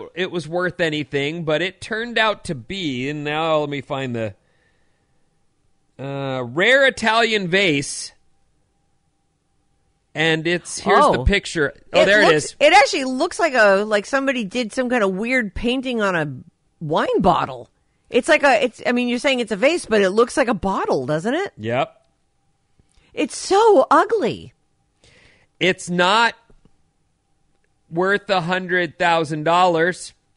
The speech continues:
Speaker 1: but it is because the artist that made it, I have to find the Italian artist name
Speaker 2: It's a
Speaker 1: because
Speaker 2: light green. It's like a, almost like a seafoam green and like a dark maroonish red.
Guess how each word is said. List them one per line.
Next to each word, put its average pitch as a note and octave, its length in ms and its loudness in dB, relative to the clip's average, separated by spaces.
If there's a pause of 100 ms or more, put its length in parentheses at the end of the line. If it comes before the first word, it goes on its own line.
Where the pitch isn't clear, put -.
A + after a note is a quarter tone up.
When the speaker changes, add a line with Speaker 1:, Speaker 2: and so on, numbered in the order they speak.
(760)
Speaker 1:
but F#3+ 220 2
it G#3+ 100 2
is A#3+ 400 4
because E3 400 -6
the E3+ 160 -2
artist G3 420 2
that G#3+ 140 -8
made E3+ 260 -2
it, F3+ 140 -2
I E3 80 -2
have G3 180 -2
to G3 80 -12
find E3 320 -4
the C#3+ 100 -4
Italian C3 540 -6
artist A#2 460 -6
name A2 340 -6
Speaker 2:
It's E4+ 220 -2
a E4 60 4
Speaker 1:
because D#4+ 160 2
Speaker 2:
light F#4+ 360 2
green. C#4 280 -2
It's C4+ 120 -2
like D#4 140 -2
a, B3+ 240 4
almost D#4+ 320 -4
like C#4+ 100 -8
a A3 80 -4
seafoam E4 600 0
green B3 340 0
and A#3 140 0
like F#3+ 180 0
a D#3 120 0
dark A3 520 2
maroonish A3 1700 2
red. E3+ 720 0